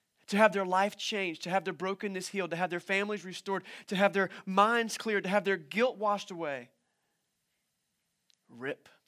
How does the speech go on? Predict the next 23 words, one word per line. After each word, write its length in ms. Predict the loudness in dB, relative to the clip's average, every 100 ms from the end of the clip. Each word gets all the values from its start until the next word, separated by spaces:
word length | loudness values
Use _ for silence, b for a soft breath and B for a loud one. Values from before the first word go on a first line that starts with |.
| _ _ _ _ _ _ _ _ _ -20
I 40 |
was 80 | -4
talking 200 | -2 0
to 80 | 0
Aaron 160 | 0
about 180 | 0 -2
this 120 | -4
earlier 120 | -8
this 140 | -8 -12
week. 160 | -8 0
I 120 | 0
wonder 220 | 0 -2
if 80 | -2
some 140 | -4
of 60 | -6
the 140 | -8 -12 _ _ -8
priests 440 | -6 -4 -6 -16 b b b
who 100 | -4
didn't 240 | 0 0 -2
believe, 260 | -10 -8
I 40 | -8
wonder 140 | -8
if 140 | -10